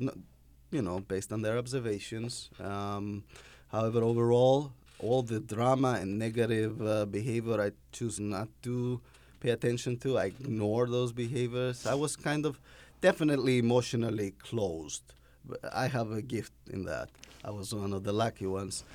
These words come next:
And, uh, I did not fight, not a bit. Uh, again, as I said, as I mentioned before, uh, I spoke with many other teachers and assistant principals, and, uh, my conclusion was simp-, simply that if I fight it, all I'm gonna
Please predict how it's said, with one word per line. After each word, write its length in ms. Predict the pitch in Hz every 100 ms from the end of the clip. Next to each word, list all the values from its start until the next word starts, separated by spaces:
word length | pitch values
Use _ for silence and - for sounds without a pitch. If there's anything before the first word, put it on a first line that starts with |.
| - - -
And, 340 | 104 107 107 107
uh, 100 | -
I 140 | 120
did 180 | 113 117
not 640 | 120 123 127 131 151 170 -
fight, 400 | - 117 110 104
not 240 | 107 113
a 40 |
bit. 280 | 120 113 80 - _ - -
Uh, 460 | 110 110 107 107 -
again, 380 | 120 120 113 107
as 160 | 107 113
I 60 |
said, 260 | 110 120 110 104
as 180 | 107
I 60 | 110
mentioned 400 | 113 113 127 117
before, 720 | 123 - 143 151 113 107 123 - - - - - 104
uh, 180 | 104 101
I 40 |
spoke 280 | - 135 123
with 140 | 104
many 400 | 110 113 139 156
other 180 | 156 151
teachers 540 | 156 156 - 123 113
and 240 | - 135 190
assistant 460 | 190 170 - 151
principals, 720 | 127 123 - 95 92 107 123 117
and, 260 | 127 127
uh, 220 | 127 127 127 - - -
my 260 | 147 160
conclusion 600 | 208 302 - 160 123 135
was 180 | 127 123
simp-, 580 | - - 175 160 - 117 -
simply 400 | - 156 139 127
that 180 | 113 110
if 140 | 110 117
I 120 | 135
fight 380 | - 214 208 127
it, 300 | 120 - - _ - - -
all 400 | - 127 170 190
I'm 140 | 185
gonna 360 | 170 160 156